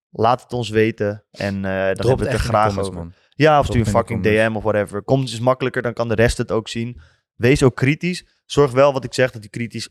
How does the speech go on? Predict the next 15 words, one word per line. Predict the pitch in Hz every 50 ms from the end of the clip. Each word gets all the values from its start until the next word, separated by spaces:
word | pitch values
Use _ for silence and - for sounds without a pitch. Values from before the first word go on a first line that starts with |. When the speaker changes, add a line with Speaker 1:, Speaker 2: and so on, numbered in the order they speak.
| - - - _ -
Speaker 1:
dat | - 113 110
die | 98 113
kritiek | - - 117 110 - - 147 160 - -
onderbouwd | - 139 131 127 120 107 98 113 117 139 165 208 - - - _ _ _ _ _
is | _ 82 135 156 175 - -
en | - 82 131
ook | 135 135 -
hout | 98 92 107 120 131 -
snijdt. | - - 107 101 98 113 - -
Als | - 113 110 120
in, | 123 117 117 113 _ _ _ _ _ _ _
als | - 120 131
je | 123 123
gewoon | 139 143 131
zegt, | 123 139 139 131 - -